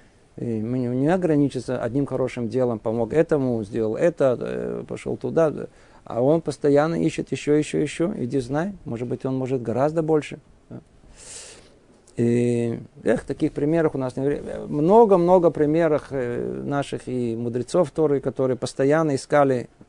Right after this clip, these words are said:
умножение мудрости, которые искали постоянно, э, милосердие. Поэтому у нас сказано, э, есть понятие «хесед», есть понятие «ават хесед».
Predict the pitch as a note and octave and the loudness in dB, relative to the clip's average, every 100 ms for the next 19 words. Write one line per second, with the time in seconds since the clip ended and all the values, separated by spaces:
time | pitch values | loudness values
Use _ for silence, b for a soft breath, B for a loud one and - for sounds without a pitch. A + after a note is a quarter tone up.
0 | _ _ _ - C3 B2+ A#2 F#3 F3+ D#3+ | _ _ _ -2 0 0 0 0 2 0
1 | D3 B2+ - - C3 _ b b b b | 0 -2 -4 -8 -10 _ b b b b
2 | b b - - C#3 C3+ - D3+ D3 - | b b -10 0 2 2 2 2 2 0
3 | C3 - C3+ D3 D#3 C#3+ C3+ B2+ B2 - | -4 -2 0 0 0 0 -2 -4 -6 -10
4 | B2 B2 A#2+ - A#1 A#1 A#1 A#1+ - - | -10 -6 -6 -6 -6 -8 -8 -8 -12 -16
5 | _ _ - - - C3 C3 - F#3 F3+ | _ _ -20 -10 -2 0 0 2 4 4
6 | D3+ C3+ - b b b b - B2+ B2 | 2 -2 -4 b b b b -2 0 0
7 | C#3+ D3 D3 - F3 E3 D#3 D3 C#3+ C3 | 0 0 -2 0 2 2 2 0 -2 -6
8 | - - - _ - - A#2 A2+ A2 A2 | -12 -20 -20 _ -16 -10 -6 -6 -6 -10
9 | _ _ - _ _ - C#3 - C#3 C#3+ | _ _ -20 _ _ 0 0 2 0 2
10 | E3 - D3 C3 - - C3 - E3+ G#3 | 2 2 2 2 2 0 0 2 0 0
11 | - _ b b - B2+ D#3 D#3+ F3 F3+ | -8 _ b b -8 0 0 0 -2 0
12 | G3 F#3 E3+ F3 F3+ G3+ - E3+ C#3+ A#2 | 0 0 2 4 6 4 4 -2 0 -4